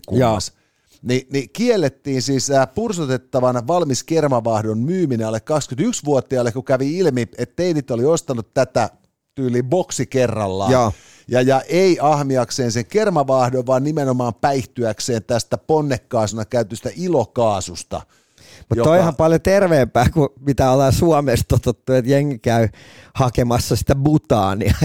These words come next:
Speaker 2: <laughs>
Speaker 1: Joo, ei kun mä meinaan just sillä, että, että tota, mä en ole tullut ajatelleeksi, että meidän pitäisi olla huolissamme nuorison ilokaasun saannista, mutta, mutta et selväähän on, että tota, jos nuorisolla on puutetta ilokaasusta, niin,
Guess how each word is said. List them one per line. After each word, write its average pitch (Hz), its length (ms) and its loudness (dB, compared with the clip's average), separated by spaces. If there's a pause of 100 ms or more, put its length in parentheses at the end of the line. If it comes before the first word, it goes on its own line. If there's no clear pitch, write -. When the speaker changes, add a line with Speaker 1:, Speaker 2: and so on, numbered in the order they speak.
Speaker 2:
<laughs> - 140 -18
Speaker 1:
Joo, 214 320 0
ei - 60 -2
kun 226 140 -6
mä 254 80 2
meinaan 240 380 2
just 170 160 0
sillä, 175 340 4
että, 139 280 0 (160)
että 139 220 -4
tota, 151 380 0 (440)
mä 185 100 -2
en 208 60 0
ole 208 40 -6
tullut 208 240 -2
ajatelleeksi, 175 420 2
että - 40 -12
meidän 156 160 0
pitäisi 147 160 -6
olla 165 80 2
huolissamme 147 680 0 (120)
nuorison 147 420 -2
ilokaasun 135 600 0
saannista, 113 680 -2 (360)
mutta, 135 520 0
mutta 143 160 0
et 139 60 0
selväähän 135 720 0
on, 156 280 -2
että 113 260 -4
tota, 120 560 0
jos 165 360 -4
nuorisolla 139 500 0
on 127 80 0
puutetta 180 500 -4
ilokaasusta, 110 840 -4
niin, 110 160 -4